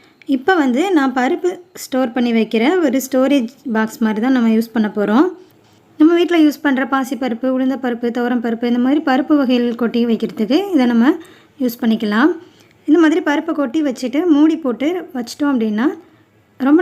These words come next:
நாளைக்கு வண்டு பூச்சிலாம் வராம ஃப்ரெஷ்ஷாவே இருக்கும். அதிகமா பருப்புலாம் வாங்கி நம்ம ஸ்டோர் பண்ணும்போது sometimes ஃப்ரிட்ஜில் வச்சு ஸ்டோர் பண்ணுவோம். அந்த மாதிரி டைம்ல கூட நீங்க இந்த மாதிரி ஹாட் பாக்ஸ்ல போட்டுட்டு க்ளோஸ் பண்ணி ஃப்ரிட்ஜில் ஸ்டோர் பண்ணிக்கலாம். அப்படி இல்லைன்னா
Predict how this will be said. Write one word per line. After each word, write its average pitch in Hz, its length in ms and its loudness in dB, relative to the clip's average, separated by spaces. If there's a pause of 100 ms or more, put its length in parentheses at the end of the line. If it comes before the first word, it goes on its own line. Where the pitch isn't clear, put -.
நாளைக்கு 269 340 0
வண்டு 277 260 0
பூச்சிலாம் 254 480 -4
வராம 214 380 -2 (240)
ஃப்ரெஷ்ஷாவே 233 540 -4
இருக்கும். 226 360 0 (680)
அதிகமா 359 400 4
பருப்புலாம் 285 400 2
வாங்கி 262 240 0
நம்ம 262 160 0
ஸ்டோர் 269 280 -4
பண்ணும்போது 254 340 0 (340)
sometimes 320 480 2
ஃப்ரிட்ஜில் 294 340 2
வச்சு 269 200 -2
ஸ்டோர் 240 280 -2
பண்ணுவோம். 226 380 2 (380)
அந்த 330 200 4
மாதிரி 330 220 6
டைம்ல 240 260 0
கூட 240 180 0
நீங்க 311 160 4
இந்த 240 100 0
மாதிரி 240 180 0
ஹாட் 247 220 0
பாக்ஸ்ல 262 340 -4
போட்டுட்டு 247 320 -2 (220)
க்ளோஸ் 254 280 -2
பண்ணி 240 180 4 (380)
ஃப்ரிட்ஜில் 262 380 2
ஸ்டோர் 240 240 -2
பண்ணிக்கலாம். 247 380 0
அப்படி 262 160 4
இல்லைன்னா 302 220 2